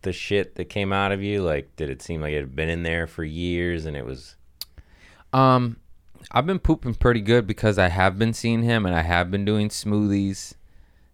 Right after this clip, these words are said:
Speaker 2: and I have been cleansing. Uh, so not as bad as I would think, but still, yes. You know,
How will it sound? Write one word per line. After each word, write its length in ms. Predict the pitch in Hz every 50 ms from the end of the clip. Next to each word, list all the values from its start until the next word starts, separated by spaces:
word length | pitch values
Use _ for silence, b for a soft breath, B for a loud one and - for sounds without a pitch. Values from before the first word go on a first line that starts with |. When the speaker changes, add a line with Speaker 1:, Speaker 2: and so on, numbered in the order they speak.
| _ _ _
Speaker 2:
and 200 | - 87 85 78
I 100 | 80 82
have 560 | 76 78 82 80 82 85 87 87 85 - - - - - _ _ _ _ _ _ _ _ _ - - -
been 180 | 95 95 92
cleansing. 640 | 90 - 98 95 101 104 98 98 104 104 101 104 110 - - _ - - _ _ _ - - - - -
Uh, 360 | - 90 87 85 82 80 73 80 - - - - - _ _ _ _ _ _ _ _ _ _ _ _ _ - - _ _ - - - - -
so 260 | - - - - 107 104
not 400 | 101 101 107 117 131 131 - - - - - _ _ _
as 240 | 101 101 101 92 85
bad 300 | 82 101 98 104 110 107
as 100 | 107 95
I 100 | 101 95
would 220 | 95 92 82 -
think, 300 | - - 117 117 110 90 -
but 180 | 98 98 -
still, 380 | - - - - 123 123 123 107
yes. 560 | 95 90 113 101 90 78 82 92 - - - - - - - - b b b b b b
You 160 | - 175 170
know, 360 | 123 98 85 82 87 101 104